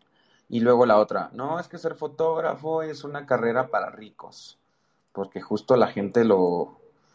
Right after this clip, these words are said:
lo cataloga como de, pues, no haces nada o de que te la pasas nada más en el relajo, etcétera, etcétera, y, pues, no lo toman como un trabajo, como un oficio,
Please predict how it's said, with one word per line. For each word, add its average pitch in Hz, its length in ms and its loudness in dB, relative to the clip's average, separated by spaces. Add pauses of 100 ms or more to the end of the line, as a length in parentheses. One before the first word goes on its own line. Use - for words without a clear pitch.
(220)
lo 98 160 -4
cataloga 104 640 2
como 92 260 -10
de, 90 400 -10
pues, - 120 -16
no 98 120 -2
haces 98 240 -8
nada 101 680 4
o 85 460 -10 (480)
de 92 220 -12
que 98 220 -8 (240)
te 95 120 -4
la 92 200 -4
pasas 98 300 -4
nada 101 200 -4
más 95 260 -8
en 98 120 -12
el 92 60 -14
relajo, 92 800 -2
etcétera, 90 440 -6
etcétera, 95 540 -2
y, 90 60 -20 (220)
pues, - 220 -20
no 92 180 -6
lo 101 140 0
toman 131 340 -2
como 113 220 -8
un 120 80 -10
trabajo, 143 520 4
como 113 220 -12
un 120 100 -12
oficio, 123 800 0